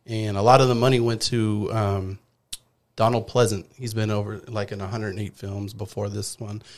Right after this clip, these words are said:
So that was, like, their name, what, so to speak. Um, and he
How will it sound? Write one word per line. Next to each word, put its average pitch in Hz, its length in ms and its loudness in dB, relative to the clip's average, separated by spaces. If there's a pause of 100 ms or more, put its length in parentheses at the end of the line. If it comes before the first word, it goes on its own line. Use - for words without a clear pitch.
(180)
So 110 160 0
that 113 80 4
was, 120 160 6
like, 107 160 0
their 110 180 2
name, 101 480 2 (320)
what, 107 280 -4
so 104 160 2
to 98 80 -2
speak. - 440 -6
Um, 101 440 -2 (480)
and 101 520 -2 (1300)
he 156 600 0